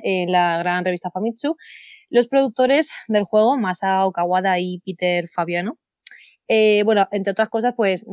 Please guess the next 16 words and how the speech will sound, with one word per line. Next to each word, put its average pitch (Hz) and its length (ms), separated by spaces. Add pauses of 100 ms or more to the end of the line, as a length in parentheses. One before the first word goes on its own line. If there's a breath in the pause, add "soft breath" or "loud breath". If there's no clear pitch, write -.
confirmaron, 170 580
pues, 175 280
precisamente 170 540
esto, 220 260
que, 185 340
mm, 175 440 (920)
eh, 185 920
eh, 175 40
la 180 280
Resident 196 240
Evil 190 140
tres 190 180
Remake 208 220
va 190 80
a - 20
estar, 190 260